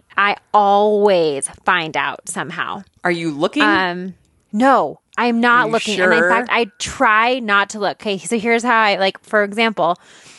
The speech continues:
Speaker 1: he got me a Mother's Day card, and I found it before he even gave it to me because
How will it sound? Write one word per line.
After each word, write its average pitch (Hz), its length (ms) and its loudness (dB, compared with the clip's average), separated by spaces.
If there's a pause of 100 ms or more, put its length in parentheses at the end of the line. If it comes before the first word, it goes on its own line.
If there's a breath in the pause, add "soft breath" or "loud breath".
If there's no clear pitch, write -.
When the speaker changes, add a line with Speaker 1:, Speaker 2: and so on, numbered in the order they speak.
(100)
Speaker 1:
he 254 140 -6
got 208 220 2
me 254 120 -2
a - 20 -2
Mother's 226 320 2
Day 202 100 0
card, 180 300 0
and 185 80 -6
I 180 140 -2 (160)
found 226 340 0
it 185 220 2
before 214 320 0
he 294 220 -2
even 294 200 0
gave 240 300 0
it 233 140 -4
to - 100 -10
me 190 180 -6
because 220 640 0